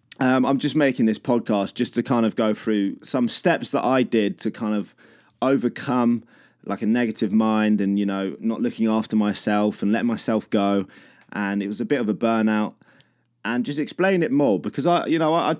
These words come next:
I never thought I'd kind of make this kind of video, but it's now here and it's a good thing because it's a positive. I, I can hopefully give some advice to some people maybe going through the same thing,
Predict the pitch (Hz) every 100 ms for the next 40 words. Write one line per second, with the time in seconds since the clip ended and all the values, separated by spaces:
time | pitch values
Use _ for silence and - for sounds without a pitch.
0 | - - 185 202 170 185 175 127 127 147
1 | 131 127 123 120 123 - 139 120 117 175
2 | 117 90 82 - - _ _ - 120 120
3 | - 147 147 113 110 120 - 120 - 131
4 | 160 165 - 92 87 95 104 95 95 -
5 | 123 110 127 120 - 110 104 104 104 104
6 | 104 101 - _ _ _ - - - 135
7 | 120 - 110 98 117 - 104 95 117 107
8 | 104 87 95 92 101 90 104 110 104 107
9 | 107 104 104 101 113 107 104 117 113 110